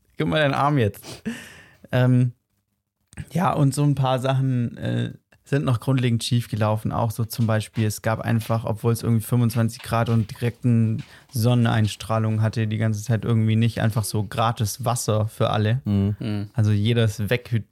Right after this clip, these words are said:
Speaker 1: wegdehydriert, sagt man's so?
Speaker 2: Mhm.
Speaker 1: Ja, vielleicht. Mm,
Speaker 2: Das heißt,
Speaker 1: also
Speaker 2: man
Speaker 1: man
Speaker 2: einfach
Speaker 1: hat schon
Speaker 2: schlecht
Speaker 1: gemerkt,
Speaker 2: an
Speaker 1: dass
Speaker 2: Wasser
Speaker 1: das ist
Speaker 2: gekommen.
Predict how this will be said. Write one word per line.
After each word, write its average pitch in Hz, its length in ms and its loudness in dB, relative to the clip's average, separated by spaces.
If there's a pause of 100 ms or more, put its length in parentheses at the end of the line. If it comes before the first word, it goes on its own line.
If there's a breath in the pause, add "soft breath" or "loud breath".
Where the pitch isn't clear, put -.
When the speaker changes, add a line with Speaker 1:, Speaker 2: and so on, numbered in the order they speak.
(120)
Speaker 1:
wegdehydriert, 110 1300 -2 (100)
sagt - 200 -8
man's 143 120 -2
so? - 120 2
Speaker 2:
Mhm. 123 180 6
Speaker 1:
Ja, - 100 0
vielleicht. 110 400 -2 (840 loud breath)
Mm, 117 380 4
Speaker 2:
Das 117 140 4
heißt, 113 140 4
Speaker 1:
also 120 40 4
Speaker 2:
man 107 100 4
Speaker 1:
man - 80 4
Speaker 2:
einfach 127 120 4
Speaker 1:
hat 110 80 2
schon 180 80 2
Speaker 2:
schlecht 131 160 6
Speaker 1:
gemerkt, 120 80 0
Speaker 2:
an 110 100 2
Speaker 1:
dass 117 120 4
Speaker 2:
Wasser 104 120 4
Speaker 1:
das 95 80 2
ist 87 80 -2
Speaker 2:
gekommen. 90 300 0